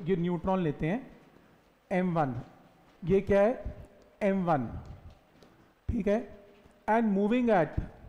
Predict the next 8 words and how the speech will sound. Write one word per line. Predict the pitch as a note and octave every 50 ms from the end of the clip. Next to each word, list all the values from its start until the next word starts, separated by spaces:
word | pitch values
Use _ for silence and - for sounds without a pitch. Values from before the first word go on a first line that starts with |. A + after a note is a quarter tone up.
| - - _ _ _ _ - - _ -
ten | G#3 A3 A#3+ A#3
raise | A3+ G#3 G3
to | - G#3+ G3+
power | - F#3+ F3 E3+ G3+ A#3 A#3 A#3+ - - - - - - A3+
eight, | F3+ D#3 C3+ - - - - - - - - - - - - - - - - _ _ _ _ -
collides | A3 G#3 F#3+ F#3 F#3 F#3 G3+ A#3 B3+ B3+ A#3 G3
with | B3+ B3+ B3+ G3 D#3 C3+ C#3+
deuteron, | E3+ F#3+ G#3 A3 G#3+ - A#3 A#3 A3 G#3 F3+ D#3 C3+